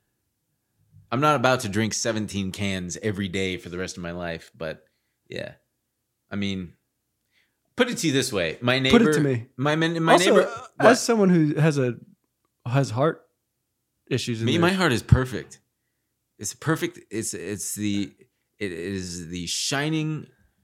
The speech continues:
Speaker 1: example of a healthy heart.
Speaker 2: Sure.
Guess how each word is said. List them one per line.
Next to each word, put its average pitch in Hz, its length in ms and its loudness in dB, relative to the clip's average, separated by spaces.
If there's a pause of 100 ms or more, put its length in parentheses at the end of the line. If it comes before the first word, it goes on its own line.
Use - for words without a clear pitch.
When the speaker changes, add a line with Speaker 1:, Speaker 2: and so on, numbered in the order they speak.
(460)
Speaker 1:
example 98 540 -2
of 82 80 -6
a 85 60 -8
healthy 101 340 -6
heart. 82 380 -10 (220)
Speaker 2:
Sure. 104 340 -8